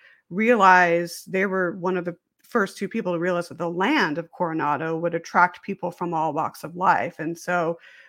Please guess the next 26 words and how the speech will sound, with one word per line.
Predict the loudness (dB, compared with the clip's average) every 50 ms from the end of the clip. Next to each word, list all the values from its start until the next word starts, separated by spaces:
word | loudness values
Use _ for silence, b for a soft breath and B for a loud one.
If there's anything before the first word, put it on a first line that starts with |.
| B B
with | -8 -6
the | -4 -4
Hotel | -2 -2 -2 -2 0 0 2
del | 2 2 0 0
Coronado, | -2 -2 -2 -2 0 2 4 4 4 2 2 -2
I | -2 -2
mean, | -4 -6 -6 -8
celebrities | -8 -6 -6 -4 -2 -2 -2 -2 -2 -2 -4 -4
have | -4 -6 -2
gone | 0 0 0 2 0 -2
there, | -2 -2 -2 0 -2 -2 -4 -4
presidents, | -2 -2 -2 -2 -2 -2 -2 -2 -2 -2 -6 -8 -14 -14 -8
U | -6 -2 -2
S | -2 -4 -4
presidents | 0 0 0 2 0 -2 -2 -2 -2 -4 -4
have | -8 -8 -2
gone | 0 0 0 0 -2 -2
there, | -2 -2 -2 -2 -2 -2 -2 -4 -6 B B B B B B B -2
uh, | 0 0 0
people | -2 -4 -6 -4 -6 -6
from | -6 -4 -4 0
all | 2 2 4 4 4
walks | 2 0 0 -2 -4 -8
of | -8 -4
life, | -2 0 0 0 0 -2 -4 -8 -12 -20 _ _ -8
um, | -4 -4 -4 -2 -4 -6